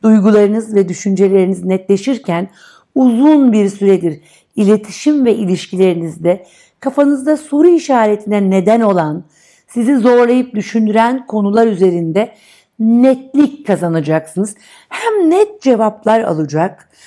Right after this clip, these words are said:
hem net düşünceler içerisinde olurken netlikle konuşmalar ve sohbetler de yapabileceksiniz. On iki Ocak'ta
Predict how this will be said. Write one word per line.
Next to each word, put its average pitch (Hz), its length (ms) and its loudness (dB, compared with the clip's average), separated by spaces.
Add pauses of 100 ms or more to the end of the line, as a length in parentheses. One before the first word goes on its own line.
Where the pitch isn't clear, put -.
(160)
hem 330 320 0
net 339 260 0
düşünceler 240 540 0
içerisinde 226 580 -2
olurken 254 360 -4 (500)
netlikle 226 760 -2
konuşmalar 185 680 -4
ve 180 100 -6
sohbetler 180 760 -4
de 208 200 -6 (300)
yapabileceksiniz. 160 1120 -4 (440)
On 349 160 0
iki 381 200 -2
Ocak'ta 208 680 -2